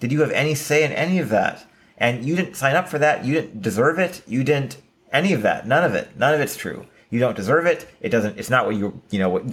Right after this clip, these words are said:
what was coming to you because you weren't a good enough partner. That's not the case. So it's extremely important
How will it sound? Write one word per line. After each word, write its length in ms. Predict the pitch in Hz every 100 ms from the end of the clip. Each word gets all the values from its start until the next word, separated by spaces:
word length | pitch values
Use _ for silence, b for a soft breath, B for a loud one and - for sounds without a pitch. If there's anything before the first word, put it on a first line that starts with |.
| -
what 120 | 113
was 140 | 98
coming 300 | - 143 147
to 160 | 143 143
you 160 | 135 110
because 260 | 104 90
you 100 | 113
weren't 180 | 110 98
a 20 |
good 140 | 98 98
enough 180 | 90
partner. 420 | - 120 123 127 B B -
That's 220 | 131 131
not 200 | 139 120
the 60 | -
case. 320 | 90 - -
So 360 | - 107 98 - B
it's 160 | - 127
extremely 640 | - - - 196 196 185
important 600 | 143 139 160 156 95 -